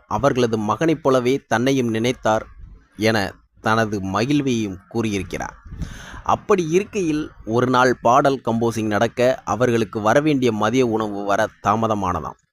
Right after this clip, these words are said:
அதனால் எரிச்சல் அடைந்த இளையராஜா தனது உதவியாளரிடம் இயக்குனரை வர சொல்லியிருக்கிறார். அந்த இடைவேளை நேரத்தில் வரிசையாக பதிமூன்று மெட்டுகளை போட்டு கொடுத்தாராம். "இதுதான் படத்திற்கான டியூன்" என்று கூறியதோடு, "ஆழியாரோ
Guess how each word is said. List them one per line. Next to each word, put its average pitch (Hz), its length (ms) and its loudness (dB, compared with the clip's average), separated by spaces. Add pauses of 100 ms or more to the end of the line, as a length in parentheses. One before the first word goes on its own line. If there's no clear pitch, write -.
(340)
அதனால் 107 420 0
எரிச்சல் 131 460 0
அடைந்த 123 320 2
இளையராஜா 123 640 4 (140)
தனது 117 420 0
உதவியாளரிடம் 131 680 2 (140)
இயக்குனரை 127 480 2
வர 110 180 0 (100)
சொல்லியிருக்கிறார். 92 520 -4 (240)
அந்த 160 320 2
இடைவேளை 185 540 4
நேரத்தில் 147 540 2
வரிசையாக 135 840 2 (240)
பதிமூன்று 151 560 2
மெட்டுகளை 120 440 0 (120)
போட்டு 127 280 -2
கொடுத்தாராம். 90 580 0 (260)
"இதுதான் 135 500 0 (160)
படத்திற்கான 117 720 -2 (120)
டியூன்" 160 200 0
என்று 120 380 0
கூறியதோடு, 123 560 2 (560)
"ஆழியாரோ 117 640 4